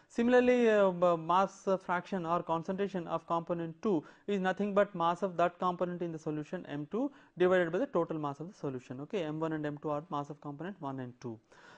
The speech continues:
So, for a binary, uh, system, you can very easily show that, uh, xi one plus xi two is equal to one from the above expression. That means xi two is equal to one minus xi one.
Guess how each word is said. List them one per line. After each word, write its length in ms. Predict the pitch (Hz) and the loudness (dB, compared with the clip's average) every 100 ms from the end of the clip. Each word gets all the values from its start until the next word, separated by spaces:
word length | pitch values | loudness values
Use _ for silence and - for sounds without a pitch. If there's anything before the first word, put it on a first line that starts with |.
| _ | _
So, 120 | - | 0
for 160 | - 240 | 6 6
a 60 | |
binary, 600 | 220 214 226 233 240 226 | 8 6 6 4 4 2
uh, 380 | 214 208 202 190 | 4 8 8 8
system, 400 | 180 208 - 269 | 4 -4 0 0
you 60 | 240 | 0
can 160 | 220 | 0
very 200 | 196 196 196 | 2 2 0
easily 240 | 180 185 | -4 -6
show 220 | 180 175 175 | -2 -2 0
that, 180 | 240 247 - _ | 0 -2 -14 _
uh, 480 | 160 160 156 151 156 143 139 139 | 0 2 2 0 -2 -2 -8 -2
xi 160 | 160 | -2
one 160 | 160 165 | 0 -2
plus 180 | 156 143 | -4 -2
xi 160 | 143 | -2
two 140 | 143 156 | -2 -4
is 140 | 143 | -4
equal 200 | 143 143 | -6 -8
to 100 | 139 | -8
one 220 | 135 165 | -6 -6
from 200 | 226 151 | -8 -8
the 80 | 143 | -6
above 220 | 135 143 | -4 -4
expression. 420 | 139 - 151 226 220 | -4 -6 -10 -6 -2
That 200 | 160 175 | -2 -2
means 200 | 226 254 - _ - | -4 -6 -14 _ 2
xi 160 | 160 160 | 2 4
two 140 | 180 | 0
is 100 | 160 | -2
equal 220 | 151 160 | -4 -4
to 100 | 170 | -4
one 240 | 202 160 156 | -2 -2 -2
minus 300 | 151 196 165 | -6 -8 -8
xi 160 | 127 | -8
one. 280 | 117 113 113 | -8 -10 -12